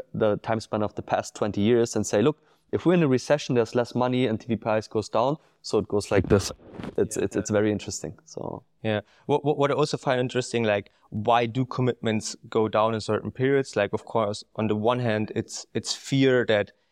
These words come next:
Speaker 2: even professional Ps are like, "Okay, ah, I'd rather stay a little bit on the sideline now. I wait this year," and so on, right?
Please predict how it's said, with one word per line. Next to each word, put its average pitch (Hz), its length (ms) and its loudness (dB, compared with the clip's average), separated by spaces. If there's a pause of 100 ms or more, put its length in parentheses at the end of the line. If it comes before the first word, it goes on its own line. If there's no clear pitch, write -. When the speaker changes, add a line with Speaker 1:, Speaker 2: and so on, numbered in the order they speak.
(120)
Speaker 2:
even 127 220 0
professional 117 440 -2
Ps 110 220 -2
are 107 80 4
like, 101 220 2
"Okay, 110 340 0
ah, 110 360 2
I'd 104 40 0
rather 104 260 -2
stay - 200 -4
a 107 40 0
little 110 180 0
bit 107 100 -2
on 104 80 -2
the 104 80 -4
sideline 113 440 0
now. 110 240 2
I 104 80 2
wait 117 320 0
this - 240 -4
year," 117 220 2
and 110 120 0
so - 160 -2
on, 151 260 0
right? 123 240 0